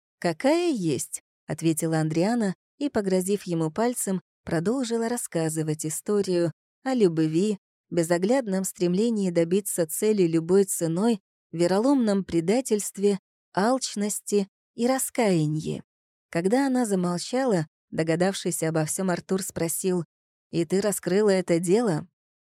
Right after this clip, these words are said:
«Представь себе», она гордо задрала свой малюсенький носик. «Надеюсь, что принц женился на настоящей Золушке». «Угу»,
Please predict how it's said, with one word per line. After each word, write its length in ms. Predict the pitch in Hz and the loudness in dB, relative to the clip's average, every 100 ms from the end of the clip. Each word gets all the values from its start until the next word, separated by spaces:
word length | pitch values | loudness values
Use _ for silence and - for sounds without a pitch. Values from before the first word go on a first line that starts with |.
| _ | _
«Представь 560 | 185 175 - - 226 277 | -2 0 0 0 0 0
себе», 560 | - 349 247 180 233 - _ _ | -4 -2 0 0 0 -4 _ _
она 300 | - 160 160 | -4 -2 0
гордо 320 | 156 165 165 156 | 0 0 0 0
задрала 420 | 160 156 165 165 | 0 0 0 -2
свой 260 | - 160 156 | -2 -2 0
малюсенький 640 | 165 170 156 160 156 202 | 0 0 -2 -6 -4 -2
носик. 460 | 190 151 147 - _ _ _ _ - | 0 -2 -6 -12 _ _ _ _ -4
«Надеюсь, 540 | 156 160 190 277 285 | -2 0 0 0 -2
что 240 | - 233 | -4 -6
принц 340 | 196 220 254 220 | -4 -2 -2 -4
женился 760 | 196 202 208 226 - 208 196 - | -4 -4 -2 -4 -4 -2 -2 -4
на 200 | - 170 | -2 0
настоящей 880 | 240 240 190 170 165 151 - 180 170 | 0 -2 0 2 2 0 -4 -4 -4
Золушке». 880 | 156 147 151 143 - - 147 151 156 _ _ _ _ - | -2 -2 -2 -4 -8 -8 -6 -6 -10 _ _ _ _ -6
«Угу», 680 | 269 277 208 196 202 240 | -2 -2 -2 -4 -4 -6